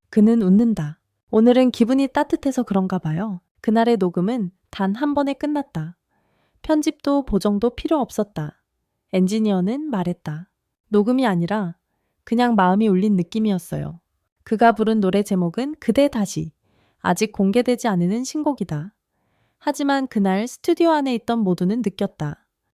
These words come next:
"이건 또 하나의 영웅이다." 스케줄을 마친 그는 종종 아무도 없는 콘서트홀에 들르는다. 지난 공연이 끝난 빈 좌석 앞에 앉아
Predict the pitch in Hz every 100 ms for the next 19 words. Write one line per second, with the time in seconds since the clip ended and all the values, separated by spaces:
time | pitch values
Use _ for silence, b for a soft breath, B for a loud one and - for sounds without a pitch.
0 | - 220 247 262 330 339 311 277 214 170
1 | 190 202 175 151 160 _ _ _ _ -
2 | - 339 320 311 262 208 233 214 190 208
3 | 208 - 190 185 220 - 170 185 233 269
4 | 214 202 214 - 320 359 349 285 262 254
5 | 190 175 170 165 156 180 _ _ _ _
6 | _ _ _ _ - - 226 233 226 214
7 | 226 226 233 220 220 214 214 214 220 208
8 | 220 196 196 196 165 160 240 190